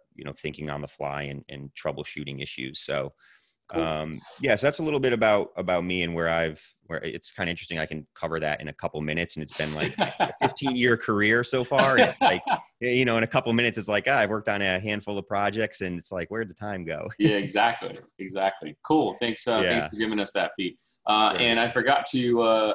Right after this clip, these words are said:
Speaker 2: um, introduce our co-host. I know I introduced him earlier on, um, but I forgot to do it during the official session.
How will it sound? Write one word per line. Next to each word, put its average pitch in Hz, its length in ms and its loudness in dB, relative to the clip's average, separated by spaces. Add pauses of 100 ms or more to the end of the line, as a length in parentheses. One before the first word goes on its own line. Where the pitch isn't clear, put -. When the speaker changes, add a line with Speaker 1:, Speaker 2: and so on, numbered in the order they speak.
Speaker 2:
um, 104 400 2
introduce 107 640 0
our 101 260 0
co-host. - 960 -6
I 98 40 -4
know 107 120 2
I 110 60 4
introduced 104 420 -2
him 98 300 -4 (640)
earlier 131 400 4
on, 95 480 2
um, 92 180 -2
but 95 80 -4
I 95 80 0
forgot 101 260 -2
to 92 80 -8
do 95 120 -4
it 92 100 -6
during 90 180 -6
the 90 140 -6
official 90 340 -8
session. 87 440 -6